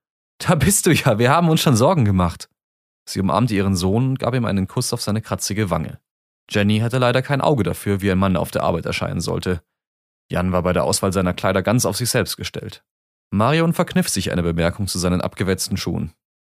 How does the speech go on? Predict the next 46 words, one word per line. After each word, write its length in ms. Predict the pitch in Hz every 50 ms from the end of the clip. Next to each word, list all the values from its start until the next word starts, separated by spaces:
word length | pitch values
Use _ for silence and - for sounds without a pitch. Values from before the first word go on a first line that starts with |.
| - -
Aber 120 | - 104 113
dass 160 | 110 - -
man 100 | 117 107
sich 200 | 101 107 - 101
rasiert, 420 | 98 98 107 135 156 113 - -
müsste 240 | 104 95 - - 98
selbst 260 | 98 117 110 - -
Jenny 280 | - 101 87 87 82 -
wissen. 340 | - - - - - - - _ _ _ _ _ _
„Na, 280 | - 143 143 135 120 - _ _ -
die 100 | 170 151
Jugend“, 400 | 135 113 90 - - - - -
dachte 180 | 85 - -
Marion, 420 | 85 82 85 85 90 90 92 92 87 - _ - _ _ _ _
„der 140 | - 143 123
ist 160 | 151 - -
eben 240 | - 131 151 165 - -
alles 260 | - 87 - - -
egal.“ 420 | - - - - - - 92 92 - _ _ _ _ _ _
Ihre 260 | - 110 110 98 101 107
Hand 220 | 127 143 147 -
um 180 | - 113 117 110
Jans 240 | 107 107 107 -
Taille 280 | - - 123 117 117 113
sagte 320 | 98 104 101 101 - 110
sie, 240 | 95 98 107 104 95 - _ _ _ _ _ _ _ _ -
„Schau 240 | 123 - 165 185 196
mal, 180 | 196 165 147
ich 100 | 131 123
hab 120 | 151 127 135
einen 140 | 139 139
Braten 320 | 117 123 143 175 170 160 147
gemacht 360 | 127 135 135 117 - - -
mit 80 | 135 -
Blaukraut 440 | 135 127 147 170 - - 175 151
und 100 | 151 139
Knödeln, 480 | - - 170 190 233 190 156 127 123 120
wie 80 | 160 147
du 100 | 170 156
es 160 | 156 - -
liebst.“ 400 | 214 226 143 - - - - - _ _ _ _ _ _ _ _ _ -
Jan 240 | 95 98 92 95 90
blinzelte 400 | 92 98 98 92 95 95 - 95
ungläubig. 680 | 65 95 98 90 85 85 82 - - - - - - _ _ _ _ _ _ _ _ _ _ _
Marion 360 | 90 95 95 98 98 92 90
lachte. 440 | 90 85 85 - - 82 82 87